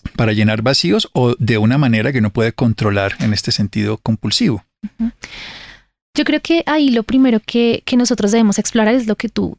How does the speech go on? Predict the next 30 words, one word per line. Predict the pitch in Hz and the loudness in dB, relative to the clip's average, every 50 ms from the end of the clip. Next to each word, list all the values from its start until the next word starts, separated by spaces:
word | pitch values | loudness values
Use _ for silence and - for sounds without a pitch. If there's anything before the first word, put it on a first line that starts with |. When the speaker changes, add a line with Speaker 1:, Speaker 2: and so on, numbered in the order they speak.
| _ | _
Speaker 2:
tocas | - 208 196 - - 233 233 - | -4 -4 -2 -2 -2 -2 -2 0
y | 220 202 | 0 0
es | 185 175 - | -2 -2 -4
cómo | - - 302 294 294 302 | -6 -2 0 0 0 0
está | 294 - - 285 269 | 0 0 0 2 2
mi | 269 262 | 2 2
imagen | 254 254 247 226 247 - | 2 2 2 2 2 2
corporal, | 254 240 - - 214 - - - | 0 -2 -2 -2 -4 -4 -6 -4
cómo | - 247 247 254 | 0 0 2 2
me | 254 269 | 2 2
percibo | - - 262 254 - - - 226 214 196 190 | 2 0 0 0 0 0 2 2 2 4 2
yo, | 185 185 190 - - - - - _ | 2 2 0 -2 -4 -8 -16 -20 _
¿sí? | - - - - - - - - _ _ | -10 -8 -8 -8 -8 -12 -18 -20 _ _
¿Me | - 233 | -2 0
siento | - - 240 220 214 214 | 2 2 2 2 0 0
conforme | - 240 240 226 - 220 208 202 202 | 0 0 0 0 0 0 0 0 0
con | - - 214 | 2 2 4
mi | 214 214 - | 4 4 2
cuerpo? | - - 208 226 247 269 - - 254 247 262 269 - - - - - _ _ _ - | 2 0 2 2 2 0 0 0 -2 -2 -2 -4 -8 -14 -20 -20 -20 _ _ _ -4
Eh, | - 208 202 196 190 190 - | 0 2 2 4 2 2 2
¿hay | 202 208 214 226 | 0 2 2 2
algo | 226 226 233 214 226 220 | 2 2 2 0 0 0
que | - 226 | 0 2
me | 208 190 | 2 2
falta? | - - 214 214 233 240 233 - - 214 | 2 0 0 0 0 0 -2 -2 0 0
¿Hay | 214 | 0
algo | 214 214 208 208 | 0 0 -2 0
que | - 226 | 2 2
debería | 208 214 214 208 190 185 | 2 4 4 2 0 0
cambiar? | - 190 185 185 196 - 285 - | -2 0 0 2 2 0 -2 -4